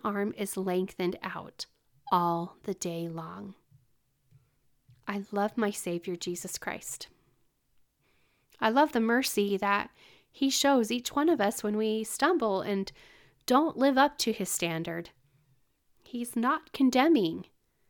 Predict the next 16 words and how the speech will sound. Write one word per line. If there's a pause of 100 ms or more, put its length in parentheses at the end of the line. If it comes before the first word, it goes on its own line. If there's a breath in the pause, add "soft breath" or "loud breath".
(520)
He's
encouraging,
and, (760 soft breath)
and
there
he's
ready
to
steady
us
as
we
take
our
sloppy
steps